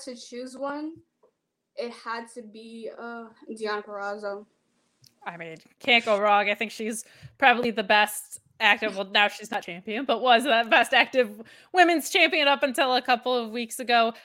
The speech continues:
Speaker 2: How do you, I didn't know you knew Zelina. I just knew you were a fan. How do you know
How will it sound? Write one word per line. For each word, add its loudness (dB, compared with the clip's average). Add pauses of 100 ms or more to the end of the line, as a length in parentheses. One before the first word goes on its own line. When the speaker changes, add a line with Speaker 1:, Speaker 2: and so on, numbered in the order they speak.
Speaker 2:
How 8
do 4
you, 4
I 6
didn't 0
know 4
you -4
knew -2 (140)
Zelina. -8
I 0
just -8
knew -4
you -2
were 0
a -2
fan. 0
How -2
do -8
you -6
know -6